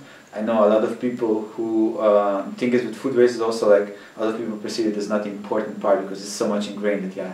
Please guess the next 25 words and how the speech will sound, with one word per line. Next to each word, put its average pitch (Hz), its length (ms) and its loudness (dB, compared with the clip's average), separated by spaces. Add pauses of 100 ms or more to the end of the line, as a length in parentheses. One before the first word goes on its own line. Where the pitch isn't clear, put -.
(140)
you - 140 -12
throw 98 260 -6
food 95 240 -10
away 98 240 0
that 92 140 -4
you 98 60 -4
don't 98 300 -6
want 101 380 -4 (220)
to 98 60 -8
eat 104 200 -6
now, 101 240 -2
or - 100 -2
maybe 95 220 -6
you 92 80 -12
think 95 160 -12
it's 98 140 -12
gonna 95 260 -6
get 98 120 -4
spoiled. 101 440 4 (560)
Uh, 98 560 4
so 110 480 2 (840)
getting 110 340 4
into 104 180 -4
people's 107 500 -6
minds 113 540 0